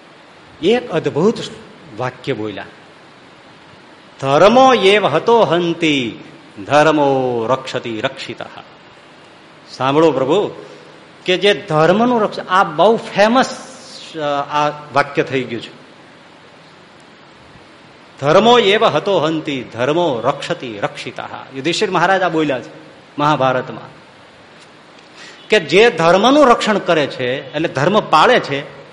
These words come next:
એનું ધર્મ રક્ષણ કરે છે,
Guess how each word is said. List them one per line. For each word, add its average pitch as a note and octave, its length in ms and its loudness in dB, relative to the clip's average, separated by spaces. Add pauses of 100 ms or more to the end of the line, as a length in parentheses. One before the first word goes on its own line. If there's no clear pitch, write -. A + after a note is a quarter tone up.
(500)
એનું G3 420 0
ધર્મ F3 380 -2
રક્ષણ C#3 460 -4
કરે G#2+ 280 -6
છે, - 120 -18